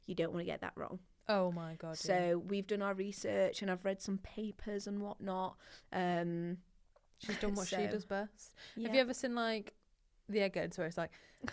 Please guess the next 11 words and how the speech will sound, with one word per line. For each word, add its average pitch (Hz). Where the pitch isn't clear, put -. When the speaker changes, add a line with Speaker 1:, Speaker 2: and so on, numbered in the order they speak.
Speaker 2:
whenever 233
I 247
say 220
that, 208
I -
think 190
of 180
the 185
guy 185
who 180
goes, 175